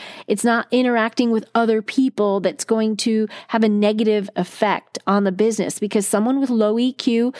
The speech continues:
should never be out in the front. Ever, ever, ever. A low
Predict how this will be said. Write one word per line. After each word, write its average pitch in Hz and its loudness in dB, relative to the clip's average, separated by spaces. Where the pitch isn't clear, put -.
should 175 0
never 196 2
be 208 2
out 180 -2
in 196 -2
the 185 0
front. - -6
Ever, 214 2
ever, 185 0
ever. 180 -2
A 190 2
low 208 2